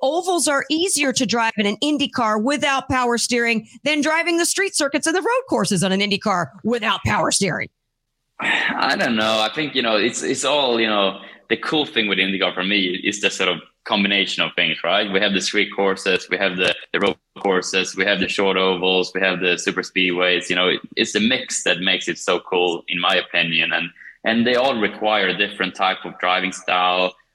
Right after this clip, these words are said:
Speaker 2: uh, different setups. And, you know, it's, it's, that's what I think makes IndyCar unique. And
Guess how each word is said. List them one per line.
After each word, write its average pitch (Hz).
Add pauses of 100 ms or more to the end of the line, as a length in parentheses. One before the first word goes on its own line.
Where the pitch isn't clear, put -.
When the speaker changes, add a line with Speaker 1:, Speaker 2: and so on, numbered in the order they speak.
(120)
Speaker 2:
uh, 87
different 95
setups. 92
And, 90
you 87
know, 85
it's, - (240)
it's, -
that's 120
what 101
I 95
think 92
makes 95
IndyCar 90
unique. 85 (340)
And 92